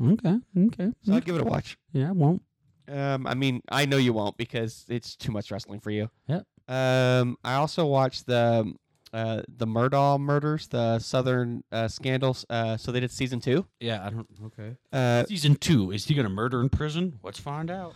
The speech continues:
Speaker 2: Well, it's not about that. It's about, more about them going through this stuff while he, while the, the, uh, trial's going on.
Speaker 1: Yeah.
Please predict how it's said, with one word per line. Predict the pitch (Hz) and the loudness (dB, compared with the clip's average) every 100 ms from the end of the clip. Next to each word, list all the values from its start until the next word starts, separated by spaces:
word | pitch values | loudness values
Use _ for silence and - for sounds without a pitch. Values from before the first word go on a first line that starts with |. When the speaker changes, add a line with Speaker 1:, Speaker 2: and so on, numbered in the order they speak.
| - | -14
Speaker 2:
Well, | - 180 185 | -2 4 4
it's | 165 180 247 | 2 -2 -2
not | 262 | 0
about | 165 117 113 | 2 0 0
that. | 110 - | -2 -2
It's | - | -4
about, | 160 165 165 156 | -2 0 2 0
more | 123 147 | -4 -2
about | 180 165 143 135 - _ _ _ 117 | 0 2 4 2 -2 _ _ _ -12
them | 113 127 135 123 | -2 0 2 0
going | 120 123 131 | 2 2 0
through | 123 123 120 123 123 | -2 -2 0 2 0
this | 117 117 | -2 -8
stuff | - 110 113 - | -4 -2 -2 -2
while | 113 | -2
he, | 120 120 | -2 -4
while | 101 113 | 0 0
the, | 107 107 - | 0 -4 -6
the, | 107 107 104 101 - - | -4 0 0 -2 -4 -2
uh, | 110 104 | -2 -2
trial's | - 113 123 | -4 -2 -2
going | 139 151 | 0 0
on. | 165 214 | 0 -4
Speaker 1:
Yeah. | 95 80 78 | -4 -6 -8